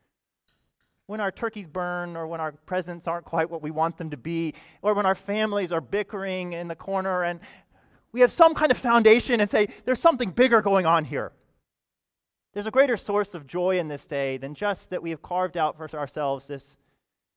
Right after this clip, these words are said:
this one time where everyone needs to be happy and get along."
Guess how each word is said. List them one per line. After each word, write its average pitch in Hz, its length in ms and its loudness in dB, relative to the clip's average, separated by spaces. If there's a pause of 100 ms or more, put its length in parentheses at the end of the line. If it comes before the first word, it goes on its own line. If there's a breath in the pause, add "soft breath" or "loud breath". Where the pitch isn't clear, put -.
this 143 160 -10
one 202 220 2
time 165 300 -4
where 160 120 -2
everyone 185 300 -2
needs 170 180 -10
to 151 80 -20
be 156 60 -10
happy 139 340 -10
and 131 80 -12
get 127 120 -6
along." 123 400 -4